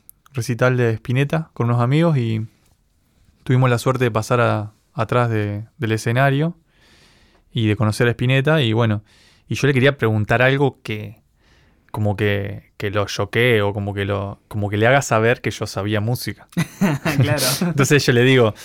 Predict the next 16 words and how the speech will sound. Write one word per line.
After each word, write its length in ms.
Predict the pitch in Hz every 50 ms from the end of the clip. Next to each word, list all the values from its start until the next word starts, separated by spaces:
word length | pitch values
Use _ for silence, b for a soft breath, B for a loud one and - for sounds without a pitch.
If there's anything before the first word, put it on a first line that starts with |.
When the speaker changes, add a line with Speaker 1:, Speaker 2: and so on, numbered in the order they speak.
| B B B B B B
Speaker 1:
le 120 | - 113
digo, 640 | 113 120 117 117 113 110 107 107 107 107 107 104 104 -
"Flaco", 300 | - 156 180 165 151 127
le 100 | 120 120
digo, 500 | 120 120 120 117 113 113 120 127 - _ _ _ -
eh, 400 | 127 117 107 107 107 104 104 107 -
"tengo 120 | 151 160
una 120 | 156 143
pregunta. 480 | 127 127 120 113 110 104 117 104 104 - b b b b b b b b b -
Eh, 400 | 131 113 110 107 107 107 107 107
Ludmila 580 | 113 120 123 120 139 160 180 190 185 165 139 131
en, 160 | 123 117 - - - -
eh, 180 | - 120 113 110
está 200 | - - 139 135
en 80 | 131
siete, 560 | 123 - 147 135 135 123 117 113 107 107 110